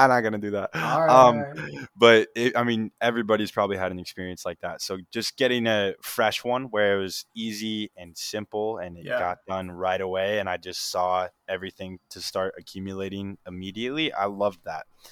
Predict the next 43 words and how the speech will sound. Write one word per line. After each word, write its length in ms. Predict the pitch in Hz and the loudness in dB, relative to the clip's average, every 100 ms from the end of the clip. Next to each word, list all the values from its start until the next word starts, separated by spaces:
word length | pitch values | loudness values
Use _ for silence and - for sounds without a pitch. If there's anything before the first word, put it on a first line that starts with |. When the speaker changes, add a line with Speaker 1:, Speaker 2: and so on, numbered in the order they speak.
| - _ - | -20 _ 0
Speaker 1:
Um, 460 | 117 120 117 104 101 _ _ _ _ | 6 6 6 2 -8 _ _ _ _
but 140 | - 123 | 0 4
yeah, 200 | 127 107 | 6 4
so 220 | - 120 | 2 2
a 40 | |
little 180 | 123 165 | 4 2
bit 120 | 175 | 2
about 260 | 165 139 120 | 6 6 6
Fearless 280 | 113 110 104 | 2 -4 -4
Bulls. 440 | 101 98 104 - - | -4 -2 -2 -6 -6
It's 280 | 104 - - | -4 -4 -6
ten 300 | - 139 175 | -2 -2 -2
thousand 640 | - 131 120 101 95 92 - | 2 6 6 2 -8 -10 -8
N 140 | 98 | -4
F 120 | 101 - | -4 -6
Ts, 420 | 92 85 - - | -12 -10 -12 -4
which 240 | - - | -4 0
Speaker 2:
Whew. 440 | 427 466 - - - | 8 8 8 0 -4
Speaker 1:
was 240 | 123 - - | -2 -2 -2
a 80 | 110 | 0
little, 320 | 117 170 185 - _ - | 2 2 2 -4 _ -4
a 80 | 135 | 2
little 180 | 214 | 4
spicy 540 | 262 - 220 - 90 - - | 4 6 4 4 -6 -14 -8
at 140 | 98 | -4
Speaker 2:
Yeah. 60 | 123 | 0
Speaker 1:
first 240 | 110 101 | 0 -2
for 120 | - 95 | -8 -8
me. 140 | 95 | -4
I 100 | 87 | 0
was 120 | 110 | 0
a 20 | |
little 180 | 110 131 131 | 0 0 6
Speaker 2:
A 20 | |
lot 200 | 156 113 | 6 6
Speaker 1:
scared 120 | 110 | 2
Speaker 2:
spicy, 220 | 120 113 85 | 0 0 -4
Speaker 1:
by 120 | 85 | -6
that. 80 | 131 | -8
Speaker 2:
actually, 340 | 131 113 110 113 - | -10 -10 -14 -16 -10
right 120 | 117 | -8
now. 340 | 127 123 107 - _ _ - | -6 -8 -10 -16 _ _ -4
Speaker 1:
Exactly. 680 | 120 113 123 120 90 82 | -2 2 2 2 -6 -10